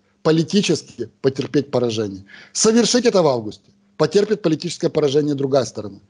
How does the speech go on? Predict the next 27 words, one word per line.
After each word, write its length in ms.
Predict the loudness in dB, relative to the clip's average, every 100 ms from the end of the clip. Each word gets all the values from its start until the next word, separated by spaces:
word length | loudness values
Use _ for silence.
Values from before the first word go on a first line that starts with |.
| _
Разные 400 | 0 0 2 0
ставки. 380 | -2 -4 -4 -8 _ _ _ _ _ _ _ _ _ _ -4
Вот. 640 | 2 6 6 4 2 -8 _ _ _ _ 0
То 80 | 0
есть, 260 | 0 0
э, 540 | 2 6 6 4 2 0 -2 -8
<laughs> 220 | -8 -8
вы 180 | 2 4
же, 140 | 4 4
вы, 140 | 2
а 100 | 2
теперь 320 | 2 2 2 2
по 120 | 2
поводу 360 | 4 6 4
того, 260 | 4 4 4
что 180 | 2 0
заявление, 460 | 2 4 4 2
что 180 | 0 0
пойдут 300 | 2 4 4
белорусы. 520 | 6 6 6 4 -2 -18 _ 0
Ну, 100 | 4
вы 80 | 4
же 100 | 4
понимаете, 460 | 4 4 4 4
когда 300 | 2 2 4
они 160 | 2 -2
пойдут. 320 | -6 -8 -12